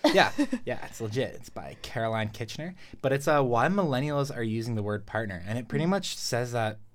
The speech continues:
Speaker 2: the word partner has, uh, a set of values for both person in the relationship, whereas,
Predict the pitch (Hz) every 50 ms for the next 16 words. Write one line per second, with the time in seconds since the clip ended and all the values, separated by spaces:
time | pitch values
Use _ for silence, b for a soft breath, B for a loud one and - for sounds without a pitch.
0 | - - - - - 123 110 107 104 101 107 113 123 117 - - - 113 131 131
1 | 113 104 101 107 107 107 104 107 101 104 101 101 98 95 95 - - - - -
2 | 127 127 110 98 92 101 127 123 101 92 - - 104 98 92 107 104 104 101 101
3 | - - - - - - - - - - - 104 98 95 - 104 98 98 101 101
4 | 98 98 101 110 110 120 101 - 98 87 - 98 90 92 92 92 -